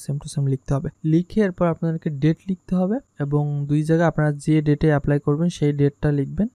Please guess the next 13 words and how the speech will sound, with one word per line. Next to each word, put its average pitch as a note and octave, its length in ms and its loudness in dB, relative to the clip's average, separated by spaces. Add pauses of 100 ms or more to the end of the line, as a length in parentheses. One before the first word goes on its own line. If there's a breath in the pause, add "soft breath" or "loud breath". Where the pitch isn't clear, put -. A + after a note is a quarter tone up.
(140)
লিখে D3 280 0 (100)
আপনাদেরকে D3+ 400 -2 (120)
ঠিক F#3+ 120 0 (180)
এমন D3+ 140 0 (100)
একটা D#3+ 220 -2 (240)
স্বাক্ষর D3 360 -2
লাগবে, D3+ 240 -2 (120)
আপনারা D3 300 0
আপনাদের D3 300 0 (100)
খাতা C#3+ 240 -2
কলমে D3+ 320 0
একটা - 140 -4 (100)
স্বাক্ষর D3 280 -4